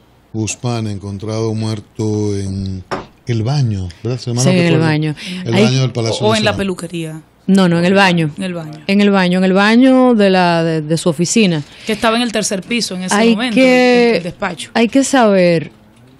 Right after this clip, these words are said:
Speaker 2: eh, lo que implica para un,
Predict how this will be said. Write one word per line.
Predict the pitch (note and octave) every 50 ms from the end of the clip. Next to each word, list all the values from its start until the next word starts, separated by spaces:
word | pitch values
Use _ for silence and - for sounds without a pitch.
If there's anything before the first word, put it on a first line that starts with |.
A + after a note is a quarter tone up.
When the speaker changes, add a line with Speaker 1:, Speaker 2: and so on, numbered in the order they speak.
| _ -
Speaker 2:
eh, | G#3+ G#3+ G#3 G3+ G3+ G3+ G3 G3 G3+
lo | G3+ G#3 G#3 G3+
que | - A3 G#3+
implica | G3+ G3 - - A3 A3+ B3 B3 A3 - - E3+ E3 D#3+ D#3+ D#3+ - _ _ _ _ - - - F3 F3+ F3+
para | G3 F#3+ F#3+ G3 G3 G3 G3 G3 F#3+ F#3+ F#3+ F#3+
un, | F#3+ G3 G3+ G#3+ A3 A3+ A#3 A#3 A#3 A3+ A3 G#3+ G3+ G3 F#3 E3 C#3 B2+ - - -